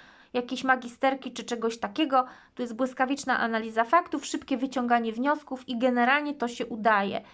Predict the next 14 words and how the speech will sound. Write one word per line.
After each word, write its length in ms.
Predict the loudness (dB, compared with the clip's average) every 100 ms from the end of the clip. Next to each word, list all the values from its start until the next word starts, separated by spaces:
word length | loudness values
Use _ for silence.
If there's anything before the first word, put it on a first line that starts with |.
| -20 -18
Czyli 180 | 0 0
sprawy 380 | 4 6 8 6
udane 760 | 2 6 10 10 8 2 0 2
to 120 | 4
jest 160 | 4 2
jakaś 240 | 0 -2
praca 340 | 2 2 4 0
umysłowa, 720 | 0 -4 -2 4 6 8 6
to 180 | 6 0
jest 160 | 0
współpraca 600 | -8 -6 0 4 4 4
z 40 | 0
zagranicą, 680 | 0 2 0 0 -2 -2 -2
ewentualnie 1040 | -2 -2 -4 -6 4 6 6 2 0